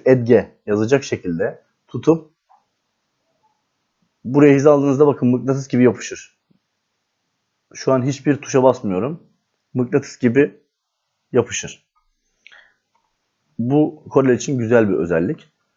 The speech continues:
Dediğim gibi ikinci tuş çizim yapmaya yarıyor. Bunu istersek böyle, e, değişik şekillere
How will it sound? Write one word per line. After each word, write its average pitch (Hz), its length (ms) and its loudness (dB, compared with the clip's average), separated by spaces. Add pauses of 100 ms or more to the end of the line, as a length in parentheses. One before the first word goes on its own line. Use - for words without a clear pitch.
(340)
Dediğim 151 280 4
gibi 120 180 2
ikinci 143 480 0
tuş - 400 -6 (640)
çizim 127 440 0 (160)
yapmaya 85 420 -4
yarıyor. 95 600 -4
Bunu 113 600 -4
istersek 110 600 -6
böyle, 92 380 -4 (1160)
e, 78 60 -10 (500)
değişik 110 500 -2
şekillere 98 640 -4